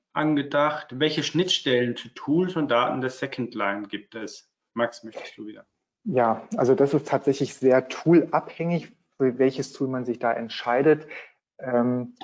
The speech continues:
Speaker 2: da ist auch immer so ein bisschen die Frage, hat man ein Tool bei der C M D B, welches, ähm, auf Open-Source-Basis ist oder nicht. Beispielsweise kann man dort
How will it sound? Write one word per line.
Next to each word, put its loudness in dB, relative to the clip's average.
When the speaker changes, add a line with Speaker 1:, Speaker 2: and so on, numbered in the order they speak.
Speaker 2:
da 4
ist 2
auch 2
immer 2
so 2
ein -2
bisschen -2
die 0
Frage, 2
hat -8
man 0
ein -12
Tool 4
bei 2
der 2
C 2
M 4
D 2
B, 6
welches, 2
ähm, 0
auf -6
Open-Source-Basis 0
ist -6
oder 0
nicht. -2
Beispielsweise 2
kann -4
man 2
dort 0